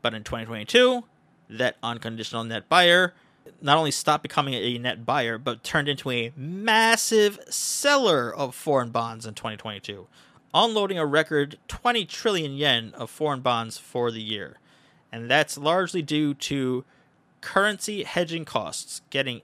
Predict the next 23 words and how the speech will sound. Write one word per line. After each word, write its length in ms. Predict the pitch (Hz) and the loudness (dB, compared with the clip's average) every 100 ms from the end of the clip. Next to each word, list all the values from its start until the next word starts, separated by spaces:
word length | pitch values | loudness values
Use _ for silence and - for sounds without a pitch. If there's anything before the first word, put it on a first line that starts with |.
| _ | _
astronomically 880 | 151 196 - - 165 151 147 147 110 | 2 2 0 -6 -4 -2 -2 -6 -8
high 500 | - 156 117 107 131 _ _ _ _ _ _ _ _ _ | 0 2 2 -4 -14 _ _ _ _ _ _ _ _ _
because 440 | - - 160 156 147 | -16 0 4 4 4
of 180 | 139 127 | 0 -2
a 60 | - _ - | -6 _ -18
very 640 | 123 113 117 160 202 190 | -16 -12 0 4 4 4
inverted 680 | 170 147 151 147 135 131 - _ _ _ _ | -2 4 4 6 4 2 -6 _ _ _ _
yield 360 | 123 135 170 160 | -4 0 0 2
curve 220 | 160 147 | 2 2
in 60 | 139 | 0
the 60 | |
United 220 | 127 123 | -2 -2
States, 460 | 110 185 196 - - _ _ | 0 2 2 0 -10 _ _
such 300 | - 220 220 | -4 0 0
that 200 | 202 190 | 2 2
nominal 360 | 127 160 220 214 | 4 2 4 2
yield 200 | 170 170 | 0 -2
spreads 340 | - 160 156 | 0 0 0
would 280 | 143 135 131 | 0 0 0
be 100 | 135 | -4
completely 460 | 127 123 - 175 160 | -4 -6 -4 -4 -2
wiped 320 | 143 135 135 | 0 0 4
out 260 | 127 123 | 4 4